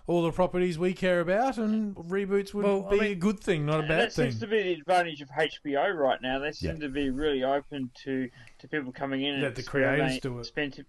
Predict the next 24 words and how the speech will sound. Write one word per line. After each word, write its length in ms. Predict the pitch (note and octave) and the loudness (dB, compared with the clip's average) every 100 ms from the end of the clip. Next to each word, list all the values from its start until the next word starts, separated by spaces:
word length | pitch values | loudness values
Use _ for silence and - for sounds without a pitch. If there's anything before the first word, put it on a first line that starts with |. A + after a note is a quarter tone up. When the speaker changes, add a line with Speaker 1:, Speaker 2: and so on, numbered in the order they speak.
| - | -18
Speaker 3:
experimenting, 960 | - - D#3 D#3 D3+ D3+ C#3+ D3+ C#3 C3 _ - | -18 0 2 2 0 -2 -4 -8 -8 -10 _ -6
I'll 60 | |
get 120 | C#3+ C3+ | -4 -2
the 80 | |
word 200 | C3+ C#3 | 0 2
out 100 | C3+ | 2
in 80 | B2+ | 2
a 60 | A#2 | -2
minute, 300 | B2 C3+ - | -4 -4 -4
and, 180 | C3+ C3 - - | -4 -4 -8 -8
and 300 | D3 C#3+ C3 - - - - | -4 -2 -2 -6 -12 -20 -20
having 380 | - - E3 C#3+ | -10 -4 -2 0
a 40 | B2+ | 0
voice 480 | B2 D#3+ D#3+ - - - | 4 4 4 -2 -12 -4
of 160 | C3+ | -4
their 300 | B2 B2+ B2 | 2 2 2
own 300 | C#3+ C#3+ C3 A2+ | 0 0 0 4
Speaker 4:
Yep. 240 | G#2+ - - - - - _ _ _ | 4 2 -6 -8 -10 -16 _ _ _
Speaker 3:
without 420 | D3+ C#3+ D3+ D3+ - | -6 -2 0 0 -2
some 200 | D#3+ C3+ | -8 -6
of 60 | |
the 60 | B2 | -6
influence. 380 | A#2+ C3 B2 | -6 -8 -10
And 120 | C3+ | -10